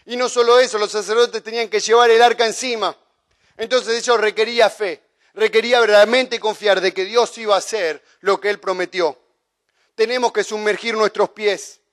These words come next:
en el Jordán. Quizás haya tanto,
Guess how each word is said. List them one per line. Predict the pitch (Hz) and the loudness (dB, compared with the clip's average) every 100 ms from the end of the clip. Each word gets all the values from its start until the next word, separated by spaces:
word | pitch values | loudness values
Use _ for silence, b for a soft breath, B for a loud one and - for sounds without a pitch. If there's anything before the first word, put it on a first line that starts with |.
| _ | _
en | 220 220 | -2 0
el | 208 | -2
Jordán. | 202 190 220 196 139 _ _ _ _ | -2 0 0 -2 -6 _ _ _ _
Quizás | - 208 254 240 | -16 -6 -4 -2
haya | 233 220 214 | 0 0 2
tanto, | 247 262 254 254 240 - | 0 0 2 6 6 4